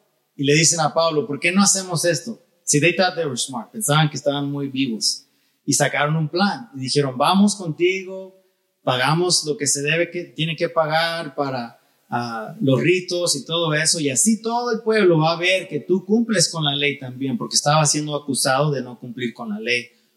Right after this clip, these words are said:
judía, la ley de Moisés. Entonces dijo, "Está bien, vamos", y fueron, y, y aún así no resultó como ellos quisieron. Entonces,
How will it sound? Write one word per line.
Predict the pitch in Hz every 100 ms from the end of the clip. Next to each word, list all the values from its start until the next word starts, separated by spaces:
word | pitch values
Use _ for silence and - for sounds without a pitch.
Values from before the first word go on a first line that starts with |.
| _
judía, | - 117 143 135
la | 107 107
ley | 117
de | 117
Moisés. | 113 104 - 185 - - _ _ _ _ _ _ _ _
Entonces | - 135
dijo, | 131 147 143
"Está | 190 185
bien, | 208 208
vamos", | 175 220 190 120
y | 123
fueron, | - 165 175 180 180 180 175 175 156 - _ _ _ _
y, | - 131 131 127 123 120 104 _ _
y | 156 175
aún | 170 220 240
así | 226 - 202 175 185 - _ _ _
no | 156 185
resultó | 214 214 160 165 165
como | 165 151 143
ellos | 147 151 - - - _ _ _
quisieron. | 139 - 185 202 156 113 - _ _ _ _ _ _ _ _ _ _ _ _ _
Entonces, | 165 190 185 - -